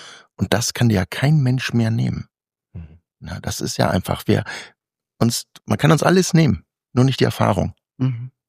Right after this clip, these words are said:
Speaker 1: So, und du hast in einen Erfahrungsschatz investiert.
Speaker 3: Was meinst du, wäre denn passiert, wenn du nicht in dich investiert hättest, wenn du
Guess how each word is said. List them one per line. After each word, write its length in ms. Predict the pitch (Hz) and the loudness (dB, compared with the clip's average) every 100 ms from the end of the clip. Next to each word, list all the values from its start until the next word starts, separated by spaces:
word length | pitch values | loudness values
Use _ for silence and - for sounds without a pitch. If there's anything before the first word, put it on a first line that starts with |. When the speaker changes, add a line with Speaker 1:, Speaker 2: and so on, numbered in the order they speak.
| _ _ _ | _ _ _
Speaker 1:
So, 140 | - 113 | -4 0
und 200 | 98 101 | 0 0
du 80 | |
hast 180 | 104 - | -2 0
in 100 | 107 - | 0 0
einen 140 | 107 | -2
Erfahrungsschatz 560 | 107 117 117 113 87 87 | -2 -2 -2 -4 -4 -6
investiert. 480 | 90 92 87 82 _ _ _ _ _ _ _ _ _ - - - | -6 -10 -14 -16 _ _ _ _ _ _ _ _ _ -20 -18 -2
Speaker 3:
Was 180 | 170 - | -2 2
meinst 260 | 220 247 | 2 4
du, 60 | 233 | 4
wäre 140 | 202 | 4
denn 140 | 196 190 | 4 2
passiert, 440 | 190 - 202 190 | -2 0 -2 0
wenn 140 | 180 175 | 0 2
du 100 | 180 | 4
nicht 420 | 202 214 - - | 4 2 -4 -4
in 200 | 135 123 | 0 0
dich 240 | 123 123 | 0 -2
investiert 760 | 123 120 117 - - 117 113 - | 0 0 0 -4 -4 -4 -6 -6
hättest, 580 | - 131 - 110 - - | -2 -2 -2 -6 -6 -4
wenn 160 | 120 127 | -2 0
du 340 | 127 120 120 | 0 0 -2